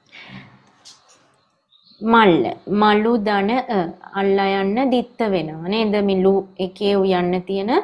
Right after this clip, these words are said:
ස-, මේ සරය නේ, පූර්වස්තරයේ ලොප් වෙලා අල්ලා යන්න දිත්ත වෙලා අයන්නත් එක්ක එකතු වෙලා මල්ල. එහෙනම් මොකද්ද මේ දිත්ව රූප සන්ධිය? නේද? ඊළඟට අභ්‍යවකාශය, අභිධන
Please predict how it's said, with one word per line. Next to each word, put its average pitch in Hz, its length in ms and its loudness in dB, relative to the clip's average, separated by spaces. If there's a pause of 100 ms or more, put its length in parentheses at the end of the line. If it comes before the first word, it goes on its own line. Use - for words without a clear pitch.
(400)
ස-, 202 180 -4
මේ 175 480 0 (400)
සරය 190 440 4
නේ, 196 220 0
පූර්වස්තරයේ 190 720 0
ලොප් 180 260 -2
වෙලා 190 380 0
අල්ලා 190 340 0
යන්න 180 240 -4
දිත්ත 180 420 -6
වෙලා 185 380 0 (640)
අයන්නත් 180 500 0
එක්ක 180 160 -6
එකතු 180 220 -8
වෙලා 208 220 0
මල්ල. 196 340 2
එහෙනම් 196 300 0
මොකද්ද 202 380 -4
මේ 202 200 0
දිත්ව 190 420 -2
රූප 190 400 -2
සන්ධිය? 180 580 -6 (480)
නේද? 254 320 0 (760)
ඊළඟට 202 680 2 (200)
අභ්‍යවකාශය, 214 1200 0 (420)
අභිධන 196 600 -2